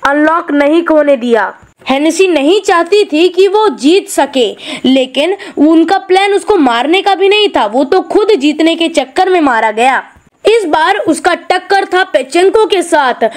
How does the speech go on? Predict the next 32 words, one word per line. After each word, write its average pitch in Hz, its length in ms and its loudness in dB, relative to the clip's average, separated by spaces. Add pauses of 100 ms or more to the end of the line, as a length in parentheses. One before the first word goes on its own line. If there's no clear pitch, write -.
(160)
और 285 140 2
उसने 294 240 -2
उससे 277 300 0
आगे 254 360 -2
निकलकर 277 480 0
अपने 302 280 -2
हथियार 311 420 0
को 381 120 0
activate 294 760 -2
किया, 247 340 0 (280)
लेकिन 285 280 0
सबने 269 340 0
सोचा 269 380 0
कि 339 200 0
हथियार 285 500 0
तो 392 180 -2
आगे 262 360 0
की 381 140 -2
तरफ 359 320 -2
है, 392 60 0
वो 403 100 4
उसे 381 200 2 (120)
यूज 330 320 2
कैसे 294 300 0
करेगा। 240 480 -2 (360)
लेकिन 277 320 0
जेनसन 247 460 -2
ने 403 100 0
अपने 381 280 -2
मन 370 180 0
में 370 140 0
बोला, 339 260 2